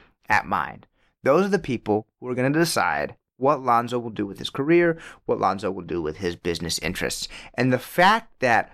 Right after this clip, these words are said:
LeVar said, "I don't know what's gonna happen, you'll have to ask Lonzo," was such a small statement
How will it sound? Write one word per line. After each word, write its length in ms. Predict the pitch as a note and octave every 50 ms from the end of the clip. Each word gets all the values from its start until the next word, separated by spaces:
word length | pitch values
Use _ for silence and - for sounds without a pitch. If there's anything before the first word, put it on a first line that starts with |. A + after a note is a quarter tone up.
| - _ _
LeVar 400 | - B2+ B2 C3 C3+ D3 D#3 D#3+
said, 240 | - - C3+ B2+ - - _
"I 160 | F#2+ A2+ C#3
don't 320 | D3+ E3 D#3+ A2 F2+ G#2
know 200 | A2 A2 G#2+ G#2
what's 220 | G#2+ G#2+ A#2+ A2+ -
gonna 200 | - A2 G#2 G2
happen, 400 | F#2+ F#2+ F#2 F#2 - - F2 F#2
you'll 120 | F#2+ F#2+
have 260 | F#2+ G#2+ C3 C3+ C3+
to 160 | - G#2 - -
ask 200 | G#2 A2 - -
Lonzo," 480 | F#2+ F2+ G2 G2+ G#2 G#2 - D2+ D2+ D#2+ - - - - -
was 240 | - D3+ F3 F3 -
such 160 | C4 C4 C4
a 80 | A3+
small 400 | - - - E3 E3 E3+ E3+ E3+
statement 480 | D#3+ - - A#2 F#2 - - - - -